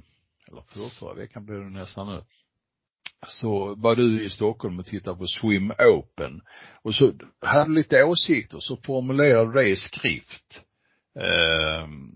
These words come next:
och så publicerade vi det på Simma, och det blev en del reaktioner. Det var inte helt, ehm, positivt mot hela, eh, upplägget där. Men vi ska komma tillbaka till det.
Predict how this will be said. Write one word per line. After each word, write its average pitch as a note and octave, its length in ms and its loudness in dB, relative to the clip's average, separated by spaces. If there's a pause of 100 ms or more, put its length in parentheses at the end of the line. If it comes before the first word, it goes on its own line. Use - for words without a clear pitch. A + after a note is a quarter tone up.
(580)
och G2+ 400 -8
så G2 140 -10
publicerade G#2+ 720 4
vi A2 100 0
det G#2+ 160 0
på G2 60 -10 (240)
Simma, G#2+ 520 0
och E2 80 -4
det F#2+ 80 -6
blev A#2 380 2
en G2+ 120 -2
del F#2 300 2
reaktioner. E2+ 720 -2
Det F#2+ 60 -12
var G#2+ 120 -4
inte G#2+ 160 -6
helt, F2+ 460 -2 (640)
ehm, E2 960 -4 (540)
positivt F#2 520 -4
mot E2 240 -8
hela, E2 520 2
eh, - 920 -14
upplägget G2+ 640 4
där. G#2 120 0
Men F2+ 140 -4
vi - 20 -6
ska A#2+ 180 -4
komma A#2+ 280 -2
tillbaka B2+ 560 6
till A#2+ 160 -2
det. F#2 360 6